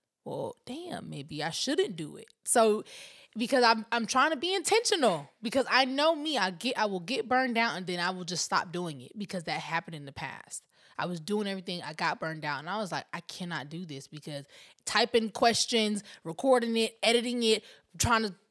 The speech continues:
post it, trying to be at, I c-, really, I can't do that. Trying to book events, I just couldn't do it. And so I found somebody who can do it. And it's like, they don't get it.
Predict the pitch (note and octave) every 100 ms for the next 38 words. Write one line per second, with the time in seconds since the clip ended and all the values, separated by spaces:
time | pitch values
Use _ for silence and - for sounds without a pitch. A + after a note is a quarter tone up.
0 | - B3+ C4+ C4 - B3+ A#3+ - A#3 A3+
1 | F#3 B3 A#3 - - - A3 - - F#3+
2 | F3 C4+ C#4 - G3+ - B3+ G3 G3+ F3+
3 | - G#3 G3+ D#3+ B3+ C4+ C4 A3 B3 C4
4 | B3 - E3 F3 E3 G3+ - - G#3 F3
5 | F3 D3 - _ _ - F3 F#3 F3 D3+
6 | D3+ F#3+ A3+ B3 - F#3 C#3+ C#3+ C3 -
7 | _ _ _ _ _ _ _ _ A3+ E3+
8 | - - - D#4+ G4+ F4+ E3+ C#3+ C#3+ -
9 | - _ _ _ F#3+ F3+ E3+ F3 E3+ -
10 | F3+ D3+ C#3+ - - _ _ _ _ _
11 | _ _ - F3+ F3+ F3 E3 E3+ F#3 -